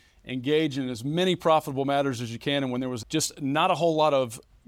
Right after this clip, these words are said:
general corporate or M and A activity in those two years, I learned to get very comfortable taking on a variety of different matters, from erisa matters to some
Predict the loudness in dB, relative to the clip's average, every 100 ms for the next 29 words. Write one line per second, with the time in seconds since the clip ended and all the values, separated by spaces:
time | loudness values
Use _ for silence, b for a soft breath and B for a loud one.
0 | -10 -4 0 0 0 0 0 2 2 4
1 | 2 0 -2 0 2 4 4 2 0 -2
2 | 0 0 0 0 -2 -4 -4 -2 0 0
3 | 0 -2 -4 0 2 2 2 0 0 0
4 | 2 0 0 -2 -2 -2 0 -2 -4 -4
5 | -2 -2 -4 -4 -2 2 2 2 -2 -4
6 | -4 -6 -6 -6 -8 -6 -4 -4 -2 0
7 | 2 2 0 -2 -2 -6 -10 -8 -6 -4
8 | -4 -6 -6 -6 -8